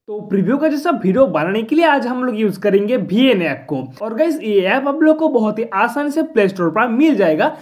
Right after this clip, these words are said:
तो अगर आपके पास वीएन ऐप नहीं है, तो इसको प्ले स्टोर से इंस्टॉल करके ओपन कर लीजिए। Then आप वीएन ऐप ओपन करने के बाद आपके सामने कुछ इस तरीके का इंटरफेस देखने को मिलेगा।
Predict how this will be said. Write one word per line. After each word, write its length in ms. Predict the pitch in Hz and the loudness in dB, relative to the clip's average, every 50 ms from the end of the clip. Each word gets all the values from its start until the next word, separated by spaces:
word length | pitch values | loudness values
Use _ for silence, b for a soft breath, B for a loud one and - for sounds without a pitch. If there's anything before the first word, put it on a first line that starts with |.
| B B B | B B B
तो 60 | 254 | -4
अगर 180 | 254 247 277 302 | 0 0 2 2
आपके 200 | 294 294 - 311 | 0 2 0 -2
पास 260 | 311 339 330 339 330 - | 0 0 -4 -4 -4 -8
वीएन 340 | 147 147 165 180 185 180 185 | -8 -2 0 0 0 2 0
ऐप 200 | 185 180 - 180 165 | -2 -4 -4 -4 -6
नहीं 220 | 170 185 202 254 | -6 -4 -2 -2
है, 60 | 285 277 | -2 -2
तो 60 | 285 | -4
इसको 220 | 277 - - 208 156 | -6 -4 -4 -6 -6
प्ले 260 | 143 143 160 196 240 | -4 -2 0 0 0
स्टोर 220 | 240 - 277 285 | 0 -2 -4 -4
से 180 | 277 - 311 311 | -2 -2 -4 -4
इंस्टॉल 500 | 302 311 - - 214 190 196 190 180 165 | -4 -6 -6 -4 -4 -4 -2 0 -2 0
करके 320 | 170 175 160 160 - 277 302 294 - | 2 0 0 0 2 2 2 2 2
ओपन 380 | 233 202 - - 180 160 151 151 - | 0 0 0 0 -2 -2 -2 -4 -4
कर 120 | 160 143 143 | -4 -4 -2
लीजिए। 600 | 139 139 143 143 139 127 147 160 170 135 - B B B B B B B B | -2 -2 -2 -2 -4 -6 -4 -4 -4 -4 -4 B B B B B B B B
Then 180 | 151 170 247 285 | 0 0 4 4
आप 240 | 311 320 330 233 - - | 4 2 0 -4 -4 -2
वीएन 220 | 175 190 202 226 | 0 0 2 2
ऐप 140 | 262 285 277 | 0 0 0
ओपन 260 | 220 - - 185 180 170 | -2 -6 -6 -4 -4 -4
करने 300 | 170 185 180 185 196 233 | -2 -2 -2 0 0 0
के 60 | 262 | 0
बाद 160 | 285 294 285 | 0 2 2
आपके 220 | 262 240 233 - 226 | 2 -2 -2 -6 -6
सामने 240 | 226 208 190 190 180 | -4 -4 -4 -4 -6
कुछ 200 | 185 202 196 220 | -6 -8 -8 -8
इस 160 | 240 226 - | -8 -8 -2
तरीके 240 | 302 311 311 311 311 | 0 0 2 2 2
का 120 | 311 320 | 2 2
इंटरफेस 460 | 277 220 170 156 156 156 190 247 294 269 | 0 0 -2 -4 -4 -2 -2 -2 -2 -2
देखने 340 | 214 196 240 247 226 208 | -4 -2 -2 0 0 0
को 120 | 202 196 175 | 0 -2 -2
मिलेगा। 420 | 165 156 143 143 147 135 139 135 | -2 0 0 -2 -2 -2 -4 -6